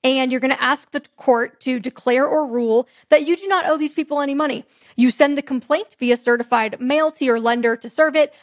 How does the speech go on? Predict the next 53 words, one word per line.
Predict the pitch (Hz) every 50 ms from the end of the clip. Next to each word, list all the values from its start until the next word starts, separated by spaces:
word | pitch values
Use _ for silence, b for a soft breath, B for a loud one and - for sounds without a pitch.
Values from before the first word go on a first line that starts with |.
| b b -
They | 247 247
have | 247 240 240
thirty | - 247 247 233 240
days | 233 240 233 247 240 -
to | - 240
respond, | 226 226 - - 277 269 269 269 262 254
or | 247
you | 226 220 208
win | 220 226 226
by | 214 226 220
default. | 220 233 - 311 311 311 294 302 b b b b -
They're | 190 240 240 247
not | 254 254 247 247
gonna | 269 247 233
respond. | 233 226 - - - 320 302 294 294 294 294 285 -
They | 240 233 233
don't | 233 247 240 240
have | 254 240 -
chain | - 240 233
of | 233 220
title, | - 262 269 262 262
or | 277 - 240
they | 226 226
would | 220 220 226 214
have | 220 -
sent | - 233 226 214
it | 254 220
to | - 240
you | 240 233
in | 226 226
the | 226
first | - 320 339 339 -
place. | - 349 311 311 330 320 - B B B B B B B -
And | 277 277 285 277 277
it's | 302 247 -
expensive | 294 - - - 262 254 254 - 285 254 -
for | 247 233
them | 240 233 233 226
to | 254
defend | 190 233 226 - 240 220 220 220 196
these | - 240 226 - -
suits, | - 302 294 277 -
and | - - 320 330
they | 359
don't | 370 349 339
really | 339 330 330 330
care | 330 330 311 302 302
about | 294 294 285 247 294
losing | 302 294 254 247 233 220
one | - 208 233
here | 226 - 240 226 220
or | 226 220
there. | 208 - - - -